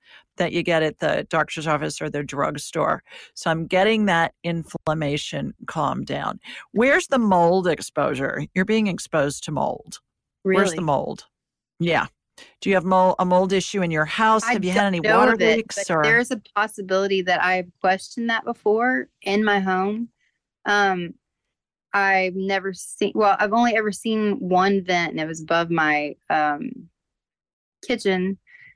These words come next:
Speaker 2: So I thought that above my kitchen stove, we don't have a vent. We have, um, it's not a oven vent. It's a vent that ventilates your home, right? And I've seen mold on it before, and I kind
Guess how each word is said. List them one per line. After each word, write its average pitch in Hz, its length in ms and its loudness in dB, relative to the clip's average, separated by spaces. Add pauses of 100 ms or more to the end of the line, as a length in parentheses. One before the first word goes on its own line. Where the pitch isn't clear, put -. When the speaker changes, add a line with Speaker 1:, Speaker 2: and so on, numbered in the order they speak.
Speaker 2:
So 202 560 2
I 190 200 0
thought 196 440 2
that 180 300 0 (800)
above 196 320 0
my 185 160 -2
kitchen 180 400 -4
stove, 165 720 0 (500)
we 190 120 2
don't 180 180 0
have 185 100 0
a 165 80 -2
vent. 160 380 -4
We 180 140 -2
have, 170 300 2 (100)
um, 180 200 -2 (380)
it's - 180 -4
not 269 200 4
a 202 200 0 (380)
oven 190 400 0
vent. 156 360 -6
It's 175 200 -6
a 156 340 2 (180)
vent 175 420 -2
that 165 160 0 (100)
ventilates 180 480 -4
your 151 100 -8
home, 160 320 -2
right? 156 340 -2 (460)
And 180 160 -2
I've 170 260 0
seen 190 340 -4
mold 180 280 0
on 165 140 -2
it 156 140 -4
before, 160 400 0
and 165 120 0
I 156 160 0
kind 175 280 -4